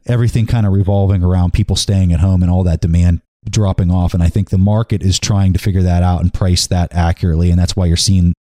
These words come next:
the violent swings. But as long as you see the market go down ten percent, and then the next day it's up five percent, and then the next day it's down seven percent, and then the day after that it's up three percent.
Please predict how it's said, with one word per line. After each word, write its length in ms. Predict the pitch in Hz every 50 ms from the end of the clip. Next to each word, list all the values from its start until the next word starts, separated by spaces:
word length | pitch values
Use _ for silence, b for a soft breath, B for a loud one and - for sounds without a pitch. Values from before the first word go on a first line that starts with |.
| _ _ _ -
the 80 | 101 92
violent 560 | 85 90 107 104 104 113 113 107 95 92 -
swings. 460 | - 104 110 110 104 85 76 76 -
But 280 | - 107 95 - - - - _ _ _ _ _ _ _ _ _ _ -
as 180 | 110 107 92 120
long 200 | 131 151 160 151
as 100 | 135 120
you 80 | 139
see 180 | 127 - 147 139
the 80 | 117
market 280 | 117 120 123 123 - 123
go 120 | 107 113
down 200 | 104 107 101 98
ten 220 | - - 156 170 160
percent, 500 | - 113 - - 117 104 104 104 - - _ _ _ _ -
and 80 | 113 113
then 140 | 117 113 107
the 60 | 110
next 240 | 127 143 127 - -
day 160 | 127 117 110
it's 100 | 107 -
up 140 | 101 - -
five 320 | - 131 139 151 143 -
percent, 460 | - 120 107 - 110 95 98 98 - -
and 120 | 110 113
then 120 | 127 127 120
the 80 | 120
next 220 | 127 135 127 - -
day 160 | 131 123 117
it's 120 | 113 -
down 180 | - 110 101 101
seven 320 | - - 147 151 151 147
percent, 520 | - - 110 - - 98 95 92 95 - -
and 100 | 113 113
then 120 | 113 104
the 80 | 104 107
day 140 | 110 127 127
after 200 | 123 113 - 120
that 180 | 110 117 117
it's 160 | 110 98 - - -
up 180 | 135 123 -
three 240 | - - 151 175 180
percent. 400 | - - 127 - - 107 98 95